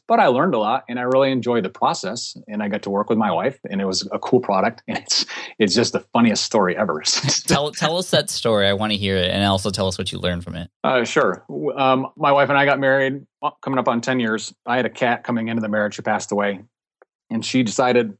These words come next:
Speaker 1: "Oh, let's go buy the most expensive cats that we can possibly buy <laughs> and bring 'em into this little townhouse." So she did some research online.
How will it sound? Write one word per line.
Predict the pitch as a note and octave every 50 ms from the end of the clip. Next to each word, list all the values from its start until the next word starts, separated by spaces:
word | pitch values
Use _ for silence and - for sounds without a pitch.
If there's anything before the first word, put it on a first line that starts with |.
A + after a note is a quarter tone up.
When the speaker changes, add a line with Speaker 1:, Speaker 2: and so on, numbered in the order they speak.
| -
Speaker 1:
"Oh, | B2+ C3 B2+
let's | C3 B2+ -
go | - C#3+ C3+ C3
buy | A2+ A2 A#2 A#2+ A#2+ B2 A#2
the | A2 A2+ G#2+ A2
most | A#2 A#2 A2+ A2 -
expensive | A2 G#2 - - C3 B2 A#2 - G#2 - -
cats | - C3 G#2+ G#2 - - -
that | - A#2+ G#2
we | A2 G#2
can | - A#2 G2
possibly | - A#2 A2+ - - F#2+ F2+
buy | F2+ G#2+ - - - - - - - - F#3 - - -
<laughs> | A3+ G#3+ - - C4 C4 C4 B3 A#3+ A#3+ G#3+ G3+ F#3 F3 - -
and | A2 A2+ A2 A2 A2 - C3 B2 A2+ -
bring | B2 B2 B2
'em | A#2+
into | A2+ A2 G#2+
this | G#2+ G2 -
little | A#2+ G#2 G#2
townhouse." | F#2 - G#2 G2+ G2+ G2 F#2+ G2 - - - _ _ _ _ _ _ _ _ _ _ - - -
So | - - A2+
she | G#2 - A#2
did | G#2 A2+ G#2
some | A2+ G2+
research | G#2 A2+ A2 - A#2 F#2 -
online. | A2 G2 G2 G2 F#2+ F#2+ F#2+ F#2+ F#2+ F#2 F#2 F2 F#2+ -